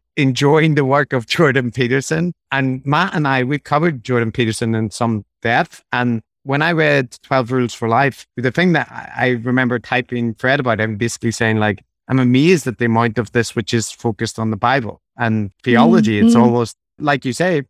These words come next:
Speaker 1: I don't begrudge anybody having an interest in religion and religious iconography and all that kind of thing. There's lots of religious people in the world, but it just struck me as odd that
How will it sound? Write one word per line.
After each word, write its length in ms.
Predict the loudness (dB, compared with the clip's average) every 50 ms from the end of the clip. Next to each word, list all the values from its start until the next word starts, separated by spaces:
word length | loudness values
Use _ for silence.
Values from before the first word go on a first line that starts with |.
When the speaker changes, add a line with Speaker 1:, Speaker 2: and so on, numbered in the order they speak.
| _ -2
Speaker 1:
I 100 | -2 0
don't 280 | 0 0 0 0 -2 -4 _ _ _ _ _ _ _ _ _ _ -6
begrudge 460 | -4 -2 2 2 2 2 2 2 0
anybody 600 | 0 2 2 2 0 0 -2 0 0 -2 -2 -4 _ _ _ _ _ _
having 300 | -4 -2 0 0 0 0
an 80 | 0
interest 560 | 0 0 0 -2 0 0 -2 -2 -2 -6 -14 -20 _ _ 0
in 300 | 2 2 2 2 0 -2 -6
religion 580 | -2 -2 0 2 2 0 2 0 0 0 0 -2
and 280 | -2 -4 -4 -4 -4
religious 420 | -4 -2 -2 -2 -2 -2 -6 -4 -2
iconography 720 | -2 -2 -2 -2 -2 0 0 0 0 -2 -2 0 0 0 0
and 100 | 2 2
all 120 | 2 2
that 200 | 2 0 0 -2
kind 200 | -2 -2 -2 -2
of 80 | -2 -2
thing. 340 | -2 0 0 0 -2 -4 -8 _ _ _ _ _
There's 200 | -2 -2 0 0
lots 200 | 0 0 0 0 -4
of 80 | -2
religious 320 | 0 0 0 0 0 -4 -6
people 280 | -6 -6 -6 -4 -4
in 60 | -4 -2
the 60 | -2
world, 340 | 0 0 0 0 -2 -4 -8 _ _ _ _ _ -6
but 100 | -2 -2
it 80 | -2 0
just 160 | 0 -2 -2
struck 240 | 0 -4 -4 -4 -2
me 100 | -2 -2
as 120 | -2 0 2
odd 240 | 2 2 2 0 0
that 180 | -2 -4 -4